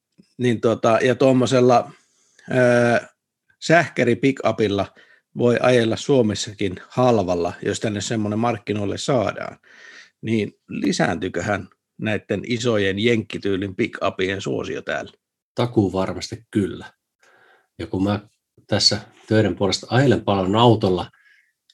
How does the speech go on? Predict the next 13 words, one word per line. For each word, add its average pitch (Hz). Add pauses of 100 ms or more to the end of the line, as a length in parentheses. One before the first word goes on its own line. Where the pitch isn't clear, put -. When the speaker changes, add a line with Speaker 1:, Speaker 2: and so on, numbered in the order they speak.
Speaker 2:
niin 87 (800)
poikkeuksetta, 117
kun -
mä 104
ajan 101
Lahdesta 123
Helsinkiin 92 (600)
työhommissa, 127 (800)
niin 95
mä 110
näen 160
siinä 127
moottoritiellä, 107